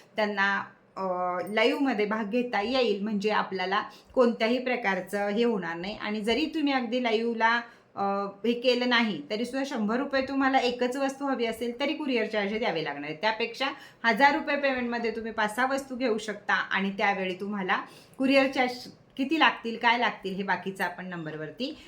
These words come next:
अ, तुम्हाला मी सर्व माहिती सांगते. तर यावेळी आपल्याकडं काय स्पेशल आहे, नवीन काय आहे? नवीन केला आहे तयार हा व्हाईटनिंग फेस वॉश. तर जसा आपला, अ, ह्याचा डिटॅन फेस वॉश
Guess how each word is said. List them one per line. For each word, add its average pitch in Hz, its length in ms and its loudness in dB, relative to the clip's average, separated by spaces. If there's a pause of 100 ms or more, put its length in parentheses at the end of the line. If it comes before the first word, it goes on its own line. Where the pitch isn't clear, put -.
(140)
अ, 165 380 2
तुम्हाला 190 300 2
मी 175 80 -2
सर्व 165 300 -2
माहिती 170 340 -6
सांगते. 247 640 -4 (220)
तर 269 100 4
यावेळी 285 760 4
आपल्याकडं 226 600 2
काय 262 420 4
स्पेशल 185 560 -4
आहे, 160 320 0
नवीन 226 520 -2
काय 226 320 0
आहे? 151 240 -4
नवीन 208 460 -4
केला 254 280 0
आहे 233 280 -2 (100)
तयार 202 420 0
हा 185 200 4
व्हाईटनिंग 190 840 -2
फेस 175 540 -8
वॉश. - 420 -4 (300)
तर 214 120 4
जसा 214 320 4
आपला, 269 380 6 (220)
अ, 208 80 2
ह्याचा 208 300 2
डिटॅन 247 440 0
फेस 240 300 -2
वॉश 233 160 -2